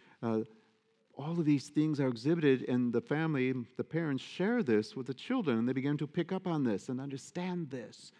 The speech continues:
and emulate it. And this fills them then with confidence and the assurance and the strength that they need God, and that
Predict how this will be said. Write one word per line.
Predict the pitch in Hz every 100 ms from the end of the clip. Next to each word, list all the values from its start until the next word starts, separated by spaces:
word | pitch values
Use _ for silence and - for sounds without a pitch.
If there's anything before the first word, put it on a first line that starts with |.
| _ -
and | 127 147 196
emulate | 214 202 151 101
it. | 85 - - - _ _ _ _ _ _ _ _ _ _ _ _ _ _ _ _ _ - _ -
And | 135
this | 139 180 - - - _ _
fills | 175 240 240 -
them | 104 95 90
then | 131 131 123
with | 123
confidence | - 254 254 113 87 85
and | 135 120
the | 120
assurance | 117 - 202 147 127 -
and | 123
the |
strength | 117 - 170 156
that | 127 -
they | 156 165
need | 170 135 139 143 _ _ _ _ 147
God, | 175 113 - - - _ _ _ _ _ _ _ _ _ _ _ -
and | 147 156 143
that | 127